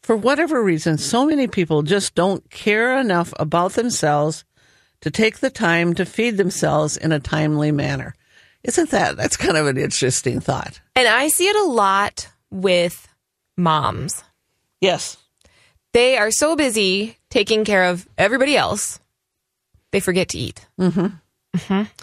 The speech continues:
Speaker 1: Well, you know, I was sharing before we went on air that this morning, you know, I had my protein shake 'cause I have to do an errand right after this, the
Speaker 2: Yes.
Speaker 1: show this morning. I have my protein shake and I was going to put it in my car. And lo and behold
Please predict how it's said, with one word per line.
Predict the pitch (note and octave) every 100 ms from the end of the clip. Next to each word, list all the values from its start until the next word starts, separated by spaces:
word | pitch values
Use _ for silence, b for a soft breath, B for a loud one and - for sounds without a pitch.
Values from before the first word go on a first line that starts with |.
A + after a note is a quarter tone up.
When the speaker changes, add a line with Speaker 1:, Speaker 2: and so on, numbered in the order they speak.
| B B
Speaker 1:
Well, | - G3+
you | G#3
know, | F#3+
I | F#3+ G3+
was | G3+
sharing | - F3+ F3 E3+
before | E3 D#3 - E3 D#3
we | C#3+ D#3+
went | E3
on | E3 D#3
air | - F#3 A#3+ D3
that | D3+ B2 -
this | C#3 -
morning, | E3+ G#3 D#3 D3 G3 b b b b -
you |
know, | D#3+ D#3
I | G3+
had | F#3 F#3+
my | G#3
protein | - A3+ G#3 - F3+ F3+
shake | - C#3+ -
'cause | D#3
I | D#3+
have | G3 F3 -
to | E3
do | E3+
an | D#3+
errand | G#2 D#3 E3+ D3+
right | D3 D3
after | G2+ C#3+ A#2+ - F3
this, | C#3 - - -
the | A#3
Speaker 2:
Yes. | E3+ D#3+
Speaker 1:
show | D3
this | D3+ -
morning. | - - - B B B B
I | C#3+
have | G3
my | C4
protein | - C#4 - C4 F#3
shake | D#3+ D#3+ D#3 E3
and | D3+
I | D3+
was | D3+ D#3+
going | D3+ D#3 D#3+
to | D3+
put | - E3+
it | G3+
in | A3+
my | C3+
car. | - - C#3+ C#3+ E3+ - b b b b b b b
And | - A3 G#3 G#3+ A3 - -
lo | D#3 E3
and | F#3 G3
behold | F#3 A3 G#3+ D#3 D3+ F3